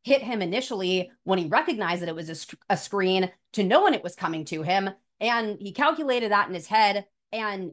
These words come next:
a-, at the exact correct moment, based on his timing, hit the wide receiver and knocked it incomplete. And, you know, he points to his instincts and his preparation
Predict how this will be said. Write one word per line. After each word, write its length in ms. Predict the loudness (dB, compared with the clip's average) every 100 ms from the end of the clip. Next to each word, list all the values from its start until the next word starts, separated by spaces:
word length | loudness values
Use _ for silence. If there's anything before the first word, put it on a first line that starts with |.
| _
a-, 180 | -8 -4
at 100 | -4
the 100 | -4
exact 480 | -6 0 2 2 -4 _ _
correct 420 | -2 0 2 0 0
moment, 440 | 2 2 0 -2 _ _ _ -6
based 300 | -2 -2 2
on 100 | 0
his 120 | 0
timing, 540 | -2 0 2 2 2 -2 _ _ 2
hit 180 | 4
the 80 | 6
wide 200 | 4 2
receiver 500 | 0 -4 -2 0 0
and 140 | 0 0
knocked 280 | 0 -2
it 60 | -8
incomplete. 680 | -10 -10 -10 -6 -6 -6 _
And, 360 | -4 -2 -2 -6
you 60 | -6
know, 60 | -6
he 80 |
points 320 | -4 -4 -4 -4
to 80 |
his 100 | -6 -2
instincts 480 | -4 -2 -2 -2
and 80 | -4
his 120 | -8
preparation 840 | 0 0 0 -2 -2 0 0 0